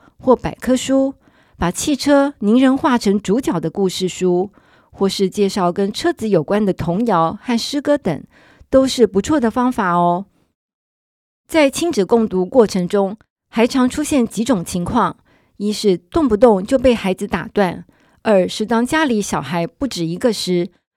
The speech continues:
同时都吵着要爸妈念自己喜欢的故事。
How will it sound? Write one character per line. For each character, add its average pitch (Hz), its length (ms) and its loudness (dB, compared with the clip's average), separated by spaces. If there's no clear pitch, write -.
同 247 220 2
时 247 180 -2
都 330 140 0
吵 180 220 -4
着 180 140 -4
要 240 180 0
爸 233 240 -2
妈 226 220 0
念 254 200 4
自 302 160 -4
己 233 140 -2
喜 - 160 -6
欢 285 240 -2
的 226 100 2
故 185 180 0
事。 175 360 -4